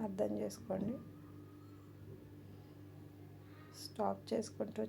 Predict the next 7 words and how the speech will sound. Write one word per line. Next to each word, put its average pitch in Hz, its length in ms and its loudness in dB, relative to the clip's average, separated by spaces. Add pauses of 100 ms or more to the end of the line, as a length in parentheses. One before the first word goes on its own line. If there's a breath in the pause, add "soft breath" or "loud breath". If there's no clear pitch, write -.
చేసుకుంటూ 208 920 0 (960)
చూపియొచ్చు, 208 640 0
కానీ 202 300 4 (1160)
అర్థం 208 400 4
అవ్వాలి 202 400 6
కదా, 226 200 2 (600)
అందుకనే. 226 480 0